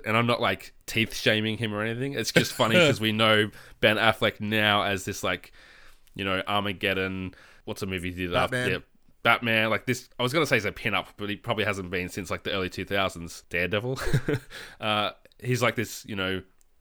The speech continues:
Speaker 1: picture of a man, what a man should look like. But, uh, I think it was, who, who, who's the Armageddon guy, the Bad Boys, the, the, uh, Transformers dude?
Speaker 3: Oh, uh, Michael Bay.
Speaker 1: Yeah, Michael Bay. I think Michael Bay did Armageddon. Anyway, someone involved in Armageddon said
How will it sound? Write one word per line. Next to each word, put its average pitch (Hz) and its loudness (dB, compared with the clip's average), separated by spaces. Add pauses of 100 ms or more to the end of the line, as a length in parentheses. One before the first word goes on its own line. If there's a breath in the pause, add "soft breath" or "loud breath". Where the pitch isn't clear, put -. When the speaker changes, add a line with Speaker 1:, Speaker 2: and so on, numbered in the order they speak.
(180)
Speaker 1:
picture 95 -2
of 92 -2
a 110 -4
man, 90 -2
what 85 -8 (100)
a 92 -8
man 98 -4
should 90 -6
look 90 -6
like. 80 -4
But, - -4
uh, 90 -2
I - -6
think 101 -8
it 90 -8
was, - -12
who, 135 -4 (100)
who, 160 0 (140)
who's 147 -2
the 120 0
Armageddon 104 -2
guy, 101 2
the 98 -6
Bad 92 0
Boys, 92 -2
the, 90 -4 (360)
the, 92 -4
uh, 87 -2
Transformers 98 -4
dude? 101 0 (120)
Speaker 3:
Oh, 127 0
uh, 120 -2
Michael 123 -10
Bay. 113 -6
Speaker 1:
Yeah, 117 6
Michael 107 0
Bay. 85 -4 (140)
I - -10
think 95 -4
Michael 110 0
Bay 90 -2
did 82 -6
Armageddon. 80 -8
Anyway, 107 2 (320 loud breath)
someone 151 4
involved 110 2
in 104 -8
Armageddon 95 -2
said 90 -4